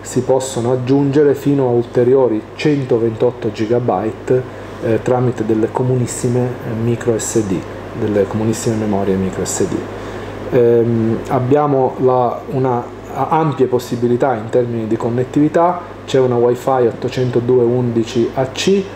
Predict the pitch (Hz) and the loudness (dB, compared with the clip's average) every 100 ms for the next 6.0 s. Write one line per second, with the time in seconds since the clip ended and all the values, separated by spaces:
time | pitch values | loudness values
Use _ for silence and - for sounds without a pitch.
0 | - - - 147 135 127 127 127 127 127 | -14 -8 0 4 4 2 0 0 0 2
1 | 123 131 131 120 - 135 127 127 151 160 | 2 2 2 0 0 2 2 0 2 4
2 | 185 190 - - - 135 123 - 127 143 | 4 0 -10 -18 -8 -4 -2 -2 0 0
3 | 131 - 127 131 127 117 120 156 139 135 | 0 0 -2 0 -2 0 0 0 0 -2
4 | 120 120 107 120 151 135 135 127 117 110 | 0 -2 -2 -2 -2 -2 0 0 0 -2
5 | 113 113 120 117 131 117 110 117 110 110 | -4 -2 0 2 2 0 0 0 2 0